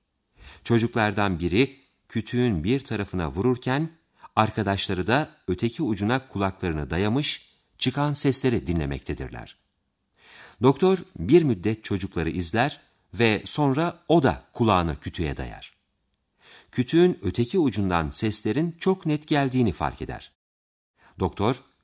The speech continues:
çocuklara teşekkür ettikten sonra yoluna devam eder. Hastanın evine vardığında bir defter ister. Defteri rulo yapıp bir ucunu hastanın göğsüne,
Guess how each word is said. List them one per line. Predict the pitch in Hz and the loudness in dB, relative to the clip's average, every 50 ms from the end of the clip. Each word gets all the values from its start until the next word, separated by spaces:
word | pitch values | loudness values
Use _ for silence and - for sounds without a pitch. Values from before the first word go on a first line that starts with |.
| _ _ _ _ | _ _ _ _
çocuklara | - 127 123 113 123 - - 131 131 135 123 | 2 2 2 2 2 0 0 0 0 0 0
teşekkür | - 107 101 - 113 104 - - 143 | 0 -2 -2 -2 -2 -4 -4 -2 -2
ettikten | 135 104 - - 104 - - 76 64 60 | -2 -2 -2 -6 -12 -10 -8 -8 -8 -8
sonra | - - - 101 92 82 78 95 110 117 - - _ _ _ _ _ - | -8 -6 -2 -2 -2 2 4 4 4 2 2 -6 _ _ _ _ _ 2
yoluna | 117 139 127 98 95 92 101 104 - | 6 6 6 6 4 0 -2 -2 -4
devam | 90 80 71 64 57 53 | -4 -4 -4 -6 -8 -8
eder. | - - - - - - _ _ _ _ _ _ _ _ _ _ _ _ _ _ _ - - - - - - - | -16 -20 -20 -20 -20 -20 _ _ _ _ _ _ _ _ _ _ _ _ _ _ _ -20 -20 -20 -20 -20 -10 -2
Hastanın | - 120 127 - - 135 135 139 | 0 2 2 2 2 2 2 2
evine | 123 95 104 95 95 92 87 78 | 2 2 0 0 2 0 0 2
vardığında | 82 78 78 76 - 76 69 67 67 69 92 123 131 120 | 2 0 0 0 -4 -6 -6 -6 -4 -2 -2 -2 -2 -2
bir | 123 131 135 120 | -2 -4 -2 0
defter | 120 123 113 - - 110 87 - | 0 -2 -2 -2 -4 -4 -4 -4
ister. | - - - - - - - - _ _ _ _ _ _ _ _ _ _ _ - _ - | -6 -10 -10 -10 -12 -16 -16 -20 _ _ _ _ _ _ _ _ _ _ _ -20 _ -8
Defteri | 85 92 107 104 - - - 101 90 104 139 160 - - - 87 | -2 0 0 0 0 -2 -2 -2 0 0 -2 -2 -4 -6 -6 2
rulo | 92 127 127 101 76 60 | 4 4 4 4 2 -6
yapıp | 60 62 64 - 127 131 - - _ _ _ _ _ - | -6 -10 -6 -2 -2 -4 -4 -6 _ _ _ _ _ -4
bir | 101 139 156 | 0 0 0
ucunu | 151 - 101 85 101 107 131 139 | 2 0 -2 -2 -2 -2 -2 -4
hastanın | 117 - 110 101 - - - 95 90 85 71 65 62 | -4 -6 -6 -6 -6 -6 -6 -6 -4 -4 -6 -6 -4
göğsüne, | 76 76 69 65 - - - 67 67 78 110 127 | -4 -4 -4 -4 -6 -8 -10 -8 -6 -4 -4 -4